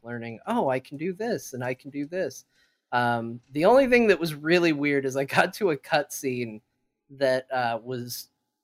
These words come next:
angled in such a way that I'm sure if I was a guy character would have been fine, but as a girl character, it was basically a shot straight up her skirt, and I was like,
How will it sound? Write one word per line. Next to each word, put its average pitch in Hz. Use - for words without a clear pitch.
angled 208
in 170
such 175
a 160
way 151
that 139
I'm 135
sure 202
if 202
I 175
was 151
a 127
guy 123
character 202
would 208
have 185
been 214
fine, 226
but 151
as 156
a 143
girl 175
character, 226
it 160
was 135
basically 175
a 131
shot 165
straight 165
up 170
her 143
skirt, 170
and 143
I 143
was 135
like, 135